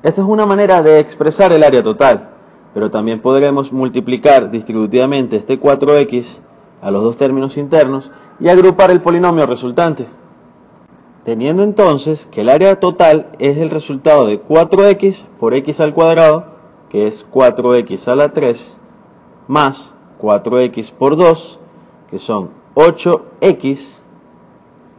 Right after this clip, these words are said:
más el último término que está acá afuera, que es dos x al cuadrado.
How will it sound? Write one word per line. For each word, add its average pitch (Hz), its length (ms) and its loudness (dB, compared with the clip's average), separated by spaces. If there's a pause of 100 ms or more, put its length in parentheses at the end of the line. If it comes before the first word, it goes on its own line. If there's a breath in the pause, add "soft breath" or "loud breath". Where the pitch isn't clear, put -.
(520)
más 175 500 -2
el 143 140 -2
último 165 360 -2
término 151 420 0
que 110 100 -10
está 131 300 -2
acá 147 220 2
afuera, 123 440 -2 (480)
que 120 200 2
es - 220 -6
dos 156 520 2
x 139 400 -2
al 104 160 -6
cuadrado. 113 540 -2